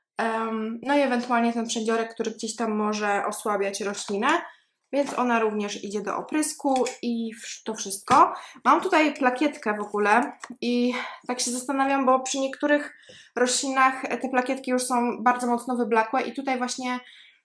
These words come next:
też jest tego przykład. Mm, nie wiem, czy to jest kwestia, e, słońca, czy to jest kwestia na przykład tego, że jak podlewam, to gdzieś ten, e, tusz, e, się zmywa, także ja sobie będę poprawiać te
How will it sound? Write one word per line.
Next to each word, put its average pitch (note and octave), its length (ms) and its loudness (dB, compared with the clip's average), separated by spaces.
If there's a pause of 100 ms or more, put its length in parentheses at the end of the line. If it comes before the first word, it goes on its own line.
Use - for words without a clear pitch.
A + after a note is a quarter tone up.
(200)
też D4 200 4
jest C4+ 140 0
tego A#3+ 180 2
przykład. B3 640 2 (100)
Mm, A#3+ 340 0
nie B3 120 0
wiem, G#3+ 160 0
czy G#3+ 100 -10
to A#3 80 -2
jest A3 240 -2
kwestia, A3+ 760 4
e, A3 240 -2
słońca, B3+ 720 2
czy - 140 -2
to A#3+ 60 2
jest A3+ 260 -2
kwestia A#3 640 0
na A3+ 120 -4
przykład A3+ 280 -8
tego, A3+ 200 -2
że A#3 100 0
jak A3+ 140 -4
podlewam, A3 420 0
to A3 80 -6
gdzieś G#3 360 -6
ten, G#3+ 320 -4 (400)
e, G#3+ 140 0
tusz, A#3+ 500 -2 (100)
e, G#3+ 240 0
się A3 360 0
zmywa, B3+ 420 4
także B3+ 280 -2
ja B3+ 120 4
sobie C4 220 -4
będę A#3+ 260 -2
poprawiać B3 580 -2
te A#3 340 2